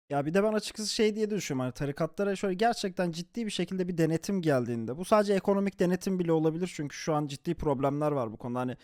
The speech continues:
atıyorum bir yerler iş paslaması oraya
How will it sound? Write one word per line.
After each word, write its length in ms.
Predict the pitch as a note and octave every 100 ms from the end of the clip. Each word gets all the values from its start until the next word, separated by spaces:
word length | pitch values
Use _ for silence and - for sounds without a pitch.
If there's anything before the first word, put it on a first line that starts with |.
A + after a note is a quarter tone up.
| - - -
atıyorum 320 | C#3+ C3+ A#2+
bir 80 | D#3
yerler 540 | E3 D#3 D#3 D#3 D3 -
iş 340 | F#3 - - -
paslaması 640 | D#3 B2+ D#3+ C#3+ C3+ -
oraya 400 | B2+ B2 A#2+ A2+